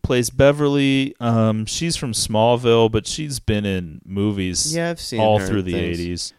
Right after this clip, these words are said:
Speaker 1: Uh, Harry Anderson, of course, from Night Court, <laughs> who plays the older Richie Tozer. The younger Richie Tozer is Seth Green,
Speaker 2: Oh, yeah.
Speaker 1: of all people.
Speaker 2: Night Court, I'm not <laughs> familiar with.
Speaker 1: That's unfortunate. Uh,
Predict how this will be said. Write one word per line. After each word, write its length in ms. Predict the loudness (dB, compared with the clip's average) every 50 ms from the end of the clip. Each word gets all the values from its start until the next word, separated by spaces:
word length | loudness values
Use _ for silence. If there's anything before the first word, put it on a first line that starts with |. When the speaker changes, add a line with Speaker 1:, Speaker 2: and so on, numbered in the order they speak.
| _ _ _ -4
Speaker 1:
Uh, 260 | -2 0 0 2 2
Harry 320 | 2 4 4 4 6 4 4
Anderson, 520 | 2 0 -2 -2 -2 -2 -2 -2 -4 -4 -6
of 100 | -10 -6
course, 320 | -2 -2 0 0 0 -2
from 420 | -4 -4 -6 -6 -6 -6 -8 -12 -14 _
Night 300 | -12 -8 -6 -6 -6 -8
Court, 400 | -8 -6 -4 -2 -2 -2 -2 -4 _ _ _ _
<laughs> 120 | _ -8 -4 -4
who 120 | -4 -2
plays 460 | -2 0 0 2 2 2 0 -2 -4 -6
the 280 | -6 -4 -4 -6 -6 -4
older 300 | -4 -2 0 0 0 0
Richie 440 | 0 -2 -4 -4 -6 -6 -6 -6 -8
Tozer. 480 | -8 -6 -6 -4 -4 -4 -4 -4 -4
The 100 | -4 -2
younger 300 | -2 -2 -2 0 -2 -2
Richie 280 | -2 -4 -6 -6 -10 -10
Tozer 540 | -8 -6 -6 -4 -4 -4 -4 -4 -4 -4 -4 -6
is 520 | -6 -6 -6 -6 -6 -6 -8 -8 -8 -10 _ _ _ _ _ _
Seth 340 | -4 0 0 0 0 -2
Green, 540 | -6 -8 -6 -6 -4 -6 -6 -6 -8 -10 -14 -10 -4
Speaker 2:
Oh, 160 | 0 2 4
yeah. 200 | 4 4 4 4 2
Speaker 1:
of 60 | 0
all 80 | 0 -2
people. 500 | -6 -8 -8 -8 -8 -8 -8 -8 -10 _ -6
Speaker 2:
Night 240 | -2 -2 -2 0 0
Court, 260 | 0 2 2 2 2
I'm 140 | 0 0 0
not 180 | -2 -2 -2 -4
<laughs> 80 | -4
familiar 380 | -4 -2 0 0 0 2 2 0
with. 360 | -2 -2 -4 -8 -12 _ _ _ _ _ _ _ _ _ _ -8
Speaker 1:
That's 220 | -8 -8 -6 -6
unfortunate. 640 | -8 -8 -8 -8 -10 -10 -10 -10 -10 -10 -10 -10 -10 _ _ _ _
Uh, 460 | 0 2 4 4 6 4 4 2 0